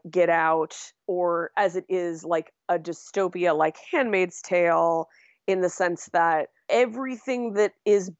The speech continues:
bad about what the government is doing is just, like, the absurdity is just tweaked up just a notch so that it's a world that most people would recognize, but horrible things are happening in it to the point where,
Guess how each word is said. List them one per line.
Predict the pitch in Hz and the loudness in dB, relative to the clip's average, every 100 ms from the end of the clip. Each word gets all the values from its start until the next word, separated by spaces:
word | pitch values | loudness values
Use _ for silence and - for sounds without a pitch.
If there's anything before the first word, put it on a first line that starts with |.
| - | 0
bad | 190 190 190 202 | 2 4 2 0
about | 202 190 180 | 2 2 2
what | 180 180 - | -2 -4 -4
the | |
government | 180 185 180 190 190 190 | -4 -4 -4 -6 -6 -6
is | 180 | -8
doing | 170 196 190 190 185 | -8 -4 -2 0 -2
is | 180 180 165 | -2 -4 -2
just, | 214 208 | -4 0
like, | 202 185 - | 0 0 -4
the | 190 196 | -2 0
absurdity | 185 185 - - 226 220 220 233 214 165 120 123 - - _ - | 0 -4 -12 -2 0 0 -2 -6 -6 -4 -2 0 -2 -6 _ 0
is | 190 170 | 2 0
just | - 202 - | -4 -6 -6
tweaked | - 214 202 - | -8 -6 -4 0
up | 190 - - | 0 0 -4
just | - 480 494 - | 2 2 0 0
a | 440 | 0
notch | 220 190 175 170 - - - _ _ | 2 2 4 2 -4 -14 -16 _ _
so | - 196 | -2 2
that | 190 180 | 2 2
it's | 175 | 0
a | 196 | -2
world | 190 208 226 226 214 180 | -2 -2 4 4 4 2
that | 185 170 - _ _ _ | 2 2 -2 _ _ _
most | 180 185 190 190 - | -6 0 0 0 -6
people | 214 185 180 | -8 -2 0
would | 170 170 175 | 2 0 0
recognize, | 233 - 196 190 175 170 170 170 165 - - - _ - | -2 -2 -6 -2 0 0 0 -2 -4 -8 -16 -20 _ 0
but | 180 165 - | 2 2 -4
horrible | - - 240 233 220 196 | -12 -2 2 4 2 0
things | 185 202 190 | -2 -4 -2
are | 180 | -4
happening | - 202 202 190 185 | -2 -2 -2 -6 -4
in | 180 | -4
it | 175 | -4
to | - | -4
the | 170 | -6
point | 165 - 175 170 | -6 -6 -4 -6
where, | - 170 170 165 | -4 -4 -4 -10